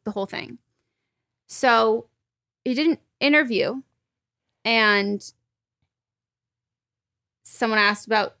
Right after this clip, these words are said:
you know, his experience with long covid. He goes, "Oh, no, I, I just use it as a joke. If I suddenly feel tired and exhausted on stage, I don't want the audience to think that it's because I'm an old man, so I pretend to have long covid."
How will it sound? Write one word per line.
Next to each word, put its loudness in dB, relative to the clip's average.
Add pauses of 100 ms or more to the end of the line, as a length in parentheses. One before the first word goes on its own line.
(120)
you -4
know, -4
his -6
experience -6
with -10
long -4
covid. -2
He 2
goes, 0
"Oh, 2
no, 4
I, -2 (260)
I 2
just -2
use -2
it 2
as 0
a -4
joke. -6 (920)
If 2
I 4
suddenly 2
feel 2
tired 0
and 0
exhausted -2
on -2
stage, 4
I 4
don't 4
want -2
the -4
audience 2
to -2
think -6
that 0
it's -4
because -4
I'm -2
an -4
old -2
man, -2
so -2
I 4
pretend -2
to 0
have 0
long -4
covid." -4